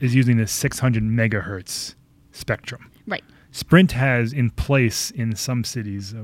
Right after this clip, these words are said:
Speaker 1: only a handful, uh, two and a half gig spectrum, which is obviously wider and faster.
Speaker 2: Of course.
Speaker 1: However, Sprint doesn't have the resources to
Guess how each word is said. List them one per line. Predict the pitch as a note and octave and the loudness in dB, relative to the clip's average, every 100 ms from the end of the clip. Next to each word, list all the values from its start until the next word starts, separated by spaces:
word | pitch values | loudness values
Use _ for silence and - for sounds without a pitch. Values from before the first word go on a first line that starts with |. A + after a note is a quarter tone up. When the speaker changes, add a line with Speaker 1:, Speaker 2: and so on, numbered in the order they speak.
| C3+ | -12
Speaker 1:
only | C3 A#2+ G#2 | -10 -8 -8
a | |
handful, | F2+ A2+ G#2+ G2+ F#2 - | -6 -6 -6 -8 -16 -12
uh, | G#2 G2 | -10 -6
two | - C3 | 0 2
and | |
a | G#2+ | 2
half | - A#2+ A2+ - A#2+ | 0 -2 -2 -4 -12
gig | - A#2 G#2 G2+ D#2+ _ _ _ - | -2 -2 -2 -6 -10 _ _ _ -16
spectrum, | - - - - B2+ | -8 -8 -8 -16 -12
which | A2 F#2+ | -10 -8
is | G#2 G#2 | -8 -10
obviously | G2+ G2+ F#2+ - G2 F#2+ | -8 -8 -8 -10 -12 -10
wider | C3 G2+ G2+ G2 F#2 | -8 -8 -6 -8 -10
and | F2 F2 | -16 -12
faster. | G#2+ F2+ - - F#3+ | -12 -12 -14 -18 -18
Speaker 2:
Of | - | -12
course. | - - - - - - - - | -10 -10 -12 -18 -20 -20 -20 -10
Speaker 1:
However, | - B2 C3+ A#2+ G#2+ | -4 2 2 2 0
Sprint | - C3+ C#3+ | -4 -4 -4
doesn't | B2 A2+ | -4 -6
have | G#2 - - A#2 G#2+ G2 | -8 -12 -8 -8 -6 -8
the | G#2 | -8
resources | G2 B2 A#2 G#2 G2 - G2 F#2 | -4 -4 -4 -10 -12 -12 -14 -16
to | - G#2 | -16 -14